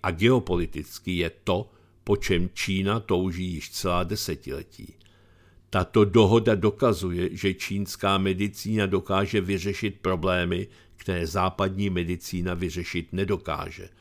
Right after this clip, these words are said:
oznámil Wang Yiwei, ředitel Institutu mezinárodních vztahů Čínské lidové univerzity.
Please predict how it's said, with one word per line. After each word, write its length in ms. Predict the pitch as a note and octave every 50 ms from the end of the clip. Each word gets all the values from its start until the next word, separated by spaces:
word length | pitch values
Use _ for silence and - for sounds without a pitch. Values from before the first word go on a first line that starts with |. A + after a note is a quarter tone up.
| _ - - - _ _ _
oznámil 800 | - F2+ G2 F#2 E2+ F#2 G2 F#2 F2+ F2+ F2+ F#2 F#2 F#2+ G2+ F#2+ - E2
Wang 520 | F2+ F2+ F2+ F2+ G2 A2 A2+ - - - - -
Yiwei, 600 | A2+ G#2 F#2+ E2 E2 E2 D#2 D2+ D#2 F2+ G2+ - - _ _ - - _ _ - - _ - - _ _ _ _ -
ředitel 540 | - - G#2+ F2 F#2 G2+ - - F2+ E2 -
Institutu 680 | - G2+ G2 - - - A#2 G#2 - A2+ G2+ - C3 A2
mezinárodních 800 | G2+ G2 F#2 F#2 G#2 G2+ G2 F#2+ F#2 F2 E2 D#2 D#2 E2 E2 -
vztahů 440 | - - - F2+ E2 F2 F#2+ G2
Čínské 640 | - - - - - - E2+ - - - - F#2+ F#2 F#2+
lidové 480 | F#2+ F2+ D#2+ F2+ F2 D#2+ E2 E2+ E2
univerzity. 840 | - - A#2 G2+ F#2+ D#2+ D2 - - D#2+ E2+ - - - - -